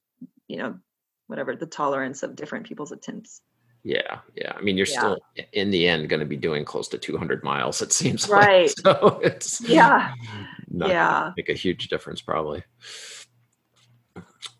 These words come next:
Speaker 2: Oh, that's great. Um, so I know that you also had a little bit of, um,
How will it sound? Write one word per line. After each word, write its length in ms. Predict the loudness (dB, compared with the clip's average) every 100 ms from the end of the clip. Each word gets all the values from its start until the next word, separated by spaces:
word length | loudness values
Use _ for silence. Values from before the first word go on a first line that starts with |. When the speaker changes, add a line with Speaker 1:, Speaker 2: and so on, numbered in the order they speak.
| -8
Speaker 2:
Oh, 180 | -6 -4
that's 180 | -6
great. 400 | -4 0 0 -2 -4
Um, 420 | 0 4 4 0
so 800 | -4 4 8 10 10 8 4 0 -16 -8 0
I 100 | 4
know 180 | 6
that 120 | 6 4
you 440 | 2 2 2 2
also 520 | 0 2 4 4 4
had 280 | 2 2 2
a 40 | 2
little 240 | 2 4
bit 160 | 6 6
of, 360 | 4 2 -6 -4
um, 520 | 0 0 0 -2